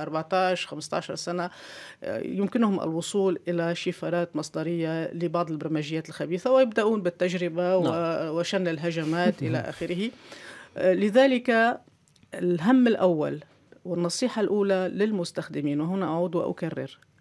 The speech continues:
Speaker 1: أنكم لا تنقرون على أي شيء يصل إلى، آه، أجهزتكم، إن كانت المنزلية أو إن كانت المحمولة، خاصة التي تعمل بنظام أندرويد.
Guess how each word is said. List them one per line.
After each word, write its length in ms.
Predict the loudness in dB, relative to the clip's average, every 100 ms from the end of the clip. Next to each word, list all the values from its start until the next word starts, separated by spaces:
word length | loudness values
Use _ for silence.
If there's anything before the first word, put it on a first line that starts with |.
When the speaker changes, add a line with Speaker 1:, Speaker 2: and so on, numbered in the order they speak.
| _
Speaker 1:
أنكم 540 | 0 0 -2 -4 -4 -4
لا 220 | 0 0
تنقرون 640 | 0 -4 -6 -4 -2 0 -2
على 260 | -4 -6 0
أي 300 | 0 2 -4
شيء 440 | -4 -2 0 -2 -4 _ _ _
يصل 460 | -4 -2 -2 -4 -6 _
إلى، 360 | -4 -2 -2 -4 -8 _ _ _ _
آه، 320 | -10 -8 -8 -10
أجهزتكم، 720 | -4 -4 -4 -2 -2 -2 -6 -6
إن 100 | -8
كانت 300 | -6 -6 -6 -2
المنزلية 760 | 0 0 0 0 0 0 0 0
أو 120 | -2
إن 60 |
كانت 380 | -2 -2 -2 -2
المحمولة، 540 | -4 -4 -6 -4 0 0
خاصة 540 | 0 0 0 0 -2 -2 -18 -20 -20 -12 0
التي 280 | 0 0 -2
تعمل 320 | -2 -2 -4
بنظام 500 | -4 -4 -2 -4 -4
أندرويد. 540 | -8 -10 -12 -14 -10